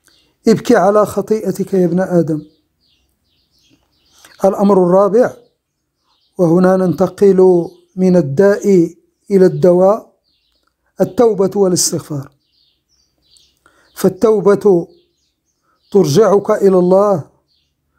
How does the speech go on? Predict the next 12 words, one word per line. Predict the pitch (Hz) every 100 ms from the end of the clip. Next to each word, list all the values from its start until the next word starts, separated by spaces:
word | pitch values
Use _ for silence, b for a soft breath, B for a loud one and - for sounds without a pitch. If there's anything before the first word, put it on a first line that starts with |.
| _ _ -
والاستغفار | 190 202 - 208 151 214 214 220 247 277 _ _ _ _ _ _ _ _ _ _ _ _ _
ينظف | 196 196 233 151 190 196
قلبك. | 185 180 160 165 - _ _ _ _ _ _ _ _ _ _ _ _ _ _ _ _ _ _ _ _ _ -
والله | 170 170
تعالى | 165 165 170 175 185 185 _ _ _ _ _ _ _ _ _ _
يريد | 185 196 214 180
لنا | 190 190
التوبة، | 180 - 175 147 143 - _ _ _ _ _ _ -
يقول | 160 - 190
عز | 170 156
من | 180 180
قائل: | 175 208 214 233 262